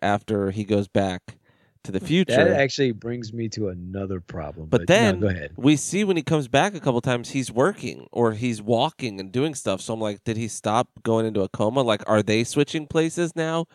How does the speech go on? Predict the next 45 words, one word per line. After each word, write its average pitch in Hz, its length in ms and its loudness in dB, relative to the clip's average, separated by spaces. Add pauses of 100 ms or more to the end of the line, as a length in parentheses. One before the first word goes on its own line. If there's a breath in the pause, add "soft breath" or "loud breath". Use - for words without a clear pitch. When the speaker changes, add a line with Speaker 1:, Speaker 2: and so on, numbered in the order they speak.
(400 soft breath)
Speaker 1:
Like, 117 260 4
does 120 180 4
his 113 240 2
young 120 200 2
self 127 300 2
go 120 120 4
to 110 80 0
the 107 80 0
future?" 135 640 -2 (1700 loud breath)
Speaker 2:
Yeah, 254 460 6
I 277 40 4
don't, 285 280 2
yeah, 190 200 6
that's 196 240 4
interesting. 156 720 0
Uh, - 300 4
'cause 185 160 6
it's 208 160 4
weird 330 280 6
because 214 300 4 (120)
the, 156 420 6
the 143 100 2
brother 131 680 2 (640)
does 226 440 4
say, 117 720 0 (760)
"You've 131 360 4
been 135 160 4
laid 127 200 4
out 120 120 2
in 104 60 -8
a 98 40 -10
coma." 92 360 -8 (580 soft breath)
Speaker 1:
Yeah, 202 120 6
he's 131 180 4
like, 123 120 4
"I - 100 6
Speaker 2:
But 147 80 6
Speaker 1:
put 160 80 6 (100)
Speaker 2:
you're 165 80 6
Speaker 1:
you 151 60 6
on 139 100 6
an 123 140 2
I 123 220 4
V 139 220 0
drip 98 360 -4